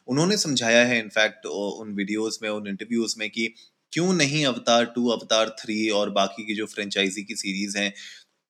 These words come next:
अ, वो मूवीज हैं, वो क्यों नहीं इतनी जल्दी रिलीज हो सकती। Because the kind of, uh, technical, uh, you know, difficulties he is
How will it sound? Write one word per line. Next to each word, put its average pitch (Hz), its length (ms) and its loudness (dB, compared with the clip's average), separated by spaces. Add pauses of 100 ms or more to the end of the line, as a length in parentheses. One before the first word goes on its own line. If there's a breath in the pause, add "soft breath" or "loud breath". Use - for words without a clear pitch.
(480)
अ, 110 60 -2
वो 110 180 0
मूवीज 117 500 2
हैं, 123 160 2
वो 123 340 0
क्यों 160 200 0
नहीं 139 280 -2
इतनी 131 220 -2
जल्दी 117 320 2
रिलीज 113 320 -4
हो 104 80 -6
सकती। 127 240 -4
Because 139 320 -2
the 143 120 -2
kind 139 220 2
of, 180 120 0 (500 loud breath)
uh, 113 380 6
technical, 180 800 0 (320)
uh, 104 420 -2 (260)
you 92 180 -10
know, 127 120 -2 (680)
difficulties 139 640 0
he 127 140 2
is 123 60 -2